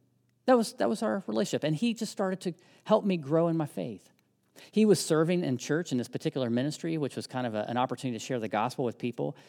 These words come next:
And so he invited me to come be a part of that. And I, and I kinda trained under him for a long time. And, and he kinda taught me how to lead others and,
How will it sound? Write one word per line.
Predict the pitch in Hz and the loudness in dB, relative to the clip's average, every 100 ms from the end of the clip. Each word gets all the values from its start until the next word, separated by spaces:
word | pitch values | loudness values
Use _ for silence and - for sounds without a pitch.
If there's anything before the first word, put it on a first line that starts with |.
| _ - | _ -8
And | 120 120 | -6 -2
so | 139 | 2
he | 151 | 2
invited | 127 151 170 | 4 2 2
me | 185 | 0
to | 170 | -4
come | 165 175 | -4 -4
be | 170 | -4
a | |
part | - 185 | -4 -4
of | 151 | -2
that. | 101 107 | -4 -2
And | 120 | -4
I, | 127 - - | -4 -10 -12
and | 127 | -6
I | 147 | -6
kinda | - 170 | -6 -8
trained | - 202 214 127 | -4 -2 -2 -2
under | 107 | -4
him | 101 104 | -4 -6
for | 98 113 | -6 -6
a | |
long | 110 107 110 | -2 -2 -4
time. | - 113 101 | -6 -8 -6
And, | 104 - - | -8 -12 -14
and | 110 | -6
he | 151 | -4
kinda | 151 165 | -4 -6
taught | 160 - 202 139 | -6 -2 0 0
me | 120 | -2
how | 107 127 | -2 -4
to | 127 | -2
lead | 131 143 | -2 -2
others | - 147 147 120 110 | -2 -2 -2 -4 -6
and, | 98 | -8